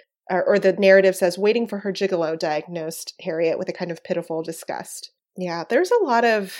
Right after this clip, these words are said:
I mean, on the one hand, like, it's a very, it's a very striking image.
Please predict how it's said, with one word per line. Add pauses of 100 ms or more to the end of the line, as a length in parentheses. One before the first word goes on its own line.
(760)
I
mean,
on
the
one
hand,
like,
it's
a
very, (220)
it's
a
very
striking (200)
image.